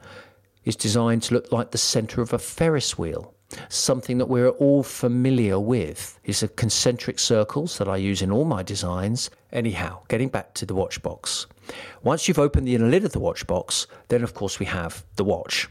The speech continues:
I want to talk about the watch, which many of you are familiar with, and watches have a unique set of constraints, that's milestone four, that we don't necessarily find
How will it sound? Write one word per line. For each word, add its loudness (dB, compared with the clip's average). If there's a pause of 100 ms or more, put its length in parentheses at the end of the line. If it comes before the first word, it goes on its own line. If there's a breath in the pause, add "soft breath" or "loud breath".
(140)
I 0
want 2
to -6
talk 0
about -2
the -4
watch, 0
which 2
many 4
of -2
you 0
are -2
familiar 0
with, -12
and 0 (120)
watches 0
have 0
a 2
unique 4
set 0
of -10
constraints, 0
that's -6
milestone 0
four, 0 (120)
that -2 (480)
we 2
don't 0
necessarily 4
find 0